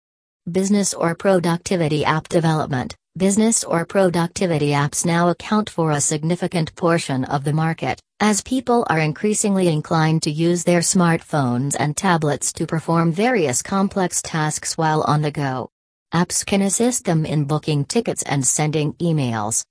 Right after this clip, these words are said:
for example. Lifestyle app development. This broad category of apps includes shopping, fashion, virtual fitting rooms, workout, dating, and diet apps.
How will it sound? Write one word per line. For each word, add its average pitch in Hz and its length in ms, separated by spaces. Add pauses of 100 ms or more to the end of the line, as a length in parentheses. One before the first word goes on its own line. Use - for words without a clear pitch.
(120)
for 143 220
example. 123 600 (720)
Lifestyle 170 840
app 175 220
development. 156 640 (220)
This 180 260
broad 160 480
category 151 720
of 131 100
apps 151 320
includes 180 680
shopping, 139 600 (160)
fashion, 147 580 (220)
virtual 170 540
fitting 147 340
rooms, 131 540 (160)
workout, 156 580 (220)
dating, 156 400 (180)
and 156 240
diet 160 360
apps. - 500